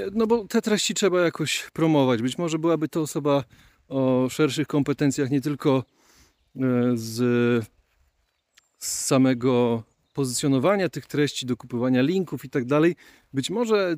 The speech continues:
też te rozmowy z różnymi osobami naprowadziłyby mnie na trop właśnie redystrybucji treści. Być może taka osoba byłaby w stanie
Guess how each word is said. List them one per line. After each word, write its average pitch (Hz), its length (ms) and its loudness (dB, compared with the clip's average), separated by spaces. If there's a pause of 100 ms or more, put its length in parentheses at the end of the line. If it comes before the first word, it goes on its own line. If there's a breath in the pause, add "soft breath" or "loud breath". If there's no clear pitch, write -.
(120)
też 165 220 -4
te 165 140 2
rozmowy 156 720 2 (600)
z 139 440 2
różnymi 160 360 2
osobami 160 440 0
naprowadziłyby 160 760 0
mnie 160 140 2
na 151 140 2
trop 147 280 -2
właśnie 151 320 -2
redystrybucji 147 640 -4
treści. 165 480 0 (420 loud breath)
Być 139 100 -2
może 143 200 2
taka 151 240 -2
osoba 139 320 2
byłaby 131 320 2
w - 60 -4
stanie 135 420 2